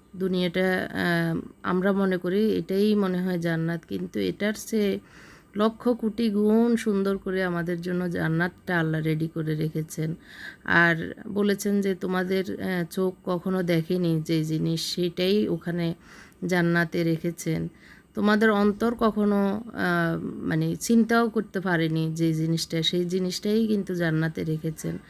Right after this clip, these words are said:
তো এটাই মনে আসতেছে, আসলে এত সুন্দর আল্লাহর প্রকৃতি, এগুলো দেখে এত ভালো লাগতেছে যে না জানি কত সুন্দর আল্লাহ রেখেছেন আল্লাহর, হ্যাঁ, জান্নাতে আমাদের জন্য।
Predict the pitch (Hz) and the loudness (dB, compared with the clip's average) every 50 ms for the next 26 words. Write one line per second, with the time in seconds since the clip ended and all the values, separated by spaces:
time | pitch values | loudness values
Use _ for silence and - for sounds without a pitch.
0 | - - - - - - - - - - 196 196 233 233 254 254 254 247 233 214 | -20 -20 -18 -20 -20 -16 -12 -4 -2 0 2 4 6 6 6 6 6 4 4 4
1 | 208 202 190 - - - 214 196 - 214 196 180 180 175 - 196 190 190 - - | 4 2 0 -2 -4 -6 -6 -6 -4 -2 -2 -2 0 -2 -2 -2 -2 -4 -4 -4
2 | - 196 196 - 269 262 - - 240 233 226 226 226 247 254 240 226 202 185 180 | -4 -4 -2 -2 -4 -4 -2 0 2 4 6 6 4 4 4 2 2 2 2 0
3 | 180 180 170 165 - 185 175 170 - 180 175 170 - 185 180 175 175 170 - - | 0 -2 -4 -4 -6 -6 -8 -6 -4 -4 -4 -4 -4 -4 -2 -2 -2 -4 -6 -12
4 | - - - - - - - - _ - - - 214 202 226 240 247 262 254 254 | -20 -20 -20 -20 -20 -20 -20 -20 _ 0 2 4 4 4 4 2 4 4 4 4
5 | 247 247 - - - - 202 190 220 208 208 233 226 214 208 214 247 226 240 240 | 4 2 0 -4 -10 -6 0 2 2 4 4 4 4 4 4 2 0 0 0 0
6 | 240 226 220 202 185 180 - 190 175 - 185 175 170 170 180 185 185 180 190 - | 2 2 0 0 -2 -4 -6 -10 -10 -8 -6 -6 -6 -6 -4 -4 -4 -4 -6 -6
7 | 190 185 190 190 185 185 196 190 202 202 - - 214 202 - 254 233 - 233 226 | -6 -4 -2 -2 0 0 -2 -2 -2 -4 -4 -4 -6 -6 -4 -6 -6 -2 0 2
8 | 214 208 208 220 220 220 196 170 170 170 165 156 165 160 - 180 170 170 - 175 | 2 2 2 2 0 0 0 0 -2 -2 -2 -4 -4 -6 -6 -8 -8 -8 -6 -6
9 | 165 165 170 160 156 156 156 156 156 - - - - - - - - - - - | -6 -6 -6 -6 -6 -6 -6 -6 -8 -8 -10 -14 -16 -16 -14 -14 -14 -14 -14 -10
10 | - - 180 180 180 175 170 160 160 160 170 165 165 160 160 160 165 160 - 175 | -6 -4 -2 0 2 2 2 0 0 0 0 0 0 0 -2 -2 -2 -4 -4 -4
11 | 165 160 160 160 160 165 170 165 165 165 170 165 170 - 170 170 170 170 170 | -4 -2 -2 -4 -4 -4 -4 -6 -6 -6 -6 -6 -4 -4 -4 -6 -6 -8 -10